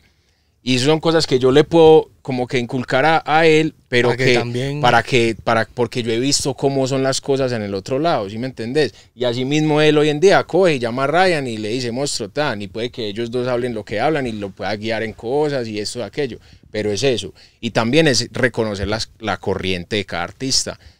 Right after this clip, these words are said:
Speaker 1: Si un artista no tiene corriente, es muy difícil que haga un tema con, puede hacer un tema con, no sé, con Yankee o lo que sea, y si no
Speaker 2: Y puede
Speaker 1: tiene
Speaker 2: estar
Speaker 1: la
Speaker 2: sonando, exacto, puede estar
Speaker 1: si
Speaker 2: sonando
Speaker 1: no
Speaker 2: en la
Speaker 1: tiene
Speaker 2: calle,
Speaker 1: la
Speaker 2: pero si no tiene el
Speaker 1: la corriente no va a hacer mucho,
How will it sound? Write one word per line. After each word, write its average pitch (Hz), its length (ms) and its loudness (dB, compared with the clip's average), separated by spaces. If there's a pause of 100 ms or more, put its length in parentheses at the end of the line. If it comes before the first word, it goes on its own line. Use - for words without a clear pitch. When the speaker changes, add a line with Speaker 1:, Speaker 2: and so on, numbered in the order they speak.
(120)
Speaker 1:
Si - 160 -4
un 135 80 2
artista - 320 2
no 147 100 0
tiene 151 220 0
corriente, 123 560 0
es 110 80 -2
muy 117 100 -2
difícil 123 360 -4
que 104 200 -2
haga 95 160 -2
un 117 120 -4
tema 123 260 -4
con, 95 480 -10 (260)
puede 120 160 0
hacer 143 220 2
un 139 80 -4
tema 143 220 0
con, 101 360 -2
no 95 160 -6
sé, 117 220 -2
con 101 240 -6
Yankee 123 440 -2
o 113 40 0
lo 107 100 -4
que 101 160 -6
sea, 151 220 4
y 113 80 -2
si 110 100 -6
no 107 60 -2
Speaker 2:
Y - 40 0
puede - 160 4
Speaker 1:
tiene - 20 4
Speaker 2:
estar 151 120 6
Speaker 1:
la 135 40 4
Speaker 2:
sonando, 202 360 4
exacto, 165 280 0
puede 160 160 0
estar 185 120 -2
Speaker 1:
si 175 80 0
Speaker 2:
sonando - 220 4
Speaker 1:
no - 0 -
Speaker 2:
en - 80 6
la - 60 6
Speaker 1:
tiene 165 160 8
Speaker 2:
calle, 170 80 10
Speaker 1:
la 160 80 10
Speaker 2:
pero 160 120 4
si 165 120 -4
no 160 120 -2
tiene 190 220 0
el 185 240 -4
Speaker 1:
la 135 160 4
corriente 160 560 8
no 139 440 6
va 151 280 8
a - 20 8
hacer 147 380 4
mucho, 147 600 2